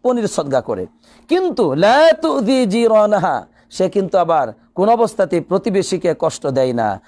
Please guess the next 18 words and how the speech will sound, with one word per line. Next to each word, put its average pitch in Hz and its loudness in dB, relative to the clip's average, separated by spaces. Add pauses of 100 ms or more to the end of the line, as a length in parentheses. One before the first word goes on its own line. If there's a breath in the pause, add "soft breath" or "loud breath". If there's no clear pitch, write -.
(140 loud breath)
আল্লাহ 175 0
নবী 156 -2
সাল্লাল্লাহু 151 -4
আলাইহি 139 -4
সাল্লাম 143 -2
এ - -4
কথা 143 -4
শোনার 143 -2
পরে 139 -4
বললেন, 139 -2 (240 loud breath)
"হিয়া 277 4
ফিল 254 -2
জান্নাহ, 320 2 (200 soft breath)
ওই 202 0
নারী 190 0
তো 156 0
জান্নাতি।" 135 -2
সুবহানাল্লাহ। 113 -4